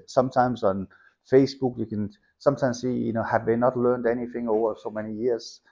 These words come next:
if that is what we think Christianity is about? And, uh, because of God, uh, John ten ten said that Jesus, he came to give us life more abundantly,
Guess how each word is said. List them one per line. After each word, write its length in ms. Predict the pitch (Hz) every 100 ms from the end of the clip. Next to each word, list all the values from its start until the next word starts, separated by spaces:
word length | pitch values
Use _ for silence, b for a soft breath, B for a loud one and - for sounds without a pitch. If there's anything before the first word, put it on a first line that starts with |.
| _
if 180 | - 107
that 180 | 113 117
is 140 | 104
what 220 | 104 104
we 80 | 104
think 260 | 95 113 110
Christianity 640 | - 98 - 104 98 92
is 180 | 87 -
about? 380 | 92 131 90 - _ b b b b b
And, 480 | - 110 110 107 104
uh, 100 | 110
because 320 | 120 123 127
of 200 | 123 - _ _ _ _ -
God, 320 | 147 160 107
uh, 120 | 120
John 360 | 113 135 156 170
ten 220 | - 123
ten 240 | 117 143 143
said 320 | - 127 123
that 200 | 113 -
Jesus, 340 | 156 151 -
he 100 | -
came 320 | 120 139 135 139
to 140 | 135
give 220 | 113 123
us 220 | 107 104 107
life 300 | 98 117 - _ _ -
more 320 | 98 98 113
abundantly, 640 | 117 170 180 98 76 -